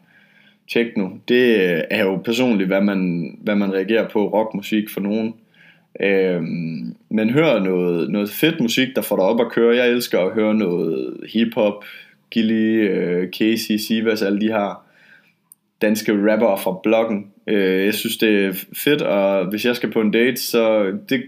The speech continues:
det ved jeg ikke, det gør mig sådan lige lidt cocky og lidt Karl Smart, og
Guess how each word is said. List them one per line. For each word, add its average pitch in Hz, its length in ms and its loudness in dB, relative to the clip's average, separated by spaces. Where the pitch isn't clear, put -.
det 156 80 0
ved 139 40 2
jeg 101 100 4
ikke, 101 120 -4
det 127 100 0
gør 131 100 4
mig 120 140 0
sådan 131 160 0
lige 123 440 2
lidt 113 360 -4
cocky 117 420 2
og 85 80 0
lidt 107 140 -2
Karl 101 200 2
Smart, 110 360 0
og 98 640 -2